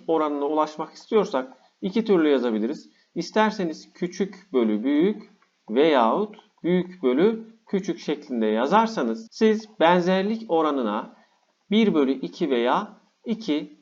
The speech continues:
yorumunu yapabilirsiniz. Şimdi aşağıda verilen çokgenlere eş çokgenler. Yahu eş çokgen bunun aynısını çizeceksin, tamam mı?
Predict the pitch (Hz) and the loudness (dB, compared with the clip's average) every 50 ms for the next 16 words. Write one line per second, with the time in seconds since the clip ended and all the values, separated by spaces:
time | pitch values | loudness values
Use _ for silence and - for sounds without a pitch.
0 | _ - 190 196 170 135 123 117 123 135 170 208 214 208 - - - _ _ - | _ -4 0 2 2 2 2 0 0 0 2 2 0 0 -4 -14 -20 _ _ -2
1 | 139 139 131 - 170 180 185 185 180 - - _ _ - 139 143 127 123 220 - | -2 0 0 2 2 0 0 0 -6 -12 -20 _ _ -2 0 2 2 0 -2 -4
2 | - 101 247 269 247 160 120 - - - 147 165 208 - 269 269 269 262 262 262 | -6 -2 0 2 2 2 0 -2 2 6 6 6 6 6 4 4 6 8 8 8
3 | 254 254 254 240 247 - - 233 - - 220 214 214 226 254 269 254 254 254 233 | 6 4 2 0 -4 -6 -12 -10 -6 -2 0 0 2 2 0 0 2 2 0 0
4 | - - 214 185 - - 156 131 117 107 104 107 139 185 240 262 233 180 - 240 | 0 -2 -4 -4 -4 -4 -4 -4 -2 -2 0 2 4 4 4 4 2 -2 0 -2
5 | 262 262 - - 170 143 - - 208 233 226 202 208 214 220 214 - 214 233 247 | -2 -2 -4 -6 -8 -8 -6 -6 -6 -4 -2 -2 -2 -2 -2 0 2 4 4 4
6 | 226 196 - - 214 240 233 - - 202 185 170 175 170 - - - 220 220 214 | 2 -2 -4 -4 -8 -8 -8 -6 -4 -4 -2 0 -2 -2 -2 -4 -10 -8 -4 -4
7 | 202 233 247 208 139 107 101 92 | -2 -2 -2 -2 -2 -4 -6 -10